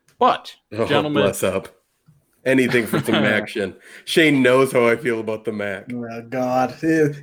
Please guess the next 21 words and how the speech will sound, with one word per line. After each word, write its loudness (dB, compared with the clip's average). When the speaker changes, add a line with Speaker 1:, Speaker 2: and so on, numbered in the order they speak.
Speaker 2:
Okay. 6
Speaker 3:
don't 4
get -2
him -8
started, -2
please. -4
Speaker 2:
So, 2
the 2
Mac -2
is -6
like -4
that -6
one -2
bag, -4
like -2
the -6
last -4
bag -4
of -12
potato -10
chips -16